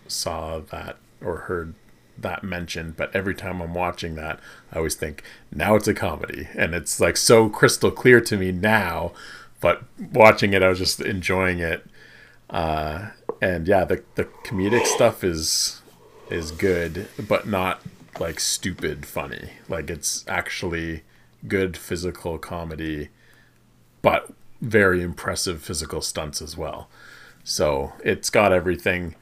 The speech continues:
Owen Wilson is hilarious in it, I think. Uh, I've always liked him. And, uh,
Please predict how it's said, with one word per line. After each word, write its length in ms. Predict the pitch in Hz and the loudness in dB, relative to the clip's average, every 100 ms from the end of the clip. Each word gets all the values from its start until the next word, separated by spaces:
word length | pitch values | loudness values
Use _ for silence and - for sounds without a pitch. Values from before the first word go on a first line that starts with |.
| _ _ _ _ | _ _ _ _
Owen 280 | 104 107 101 | 0 2 2
Wilson 640 | 95 95 - 92 90 - - _ - - - | 2 2 0 -4 -4 -8 -14 _ -20 -20 -6
is 640 | 90 78 - - - - _ - | -4 -2 -2 -2 -4 -8 _ -12
hilarious 600 | 104 90 87 98 95 - | -4 0 2 2 0 -2
in 100 | 101 | -2
it, 160 | 101 - - _ _ _ _ - | -2 -6 -12 _ _ _ _ -16
I 160 | - 107 | -12 -6
think. 500 | - 101 104 - - - - | -2 -2 -4 -10 -16 -20 -12
Uh, 60 | 92 85 85 | -8 -6 -6
I've 180 | 85 85 | -6 -2
always 320 | 87 87 87 | -2 0 -2
liked 240 | 87 85 | -4 -4
him. 340 | - 87 90 87 - - - - - - - - - | -8 -8 -8 -10 -16 -20 -20 -20 -20 -20 -20 -20 -12
And, 560 | - 82 80 80 80 - - - | -8 -6 -8 -8 -8 -10 -10 -10
uh, 600 | - 85 82 80 80 82 | -8 -8 -6 -8 -8 -8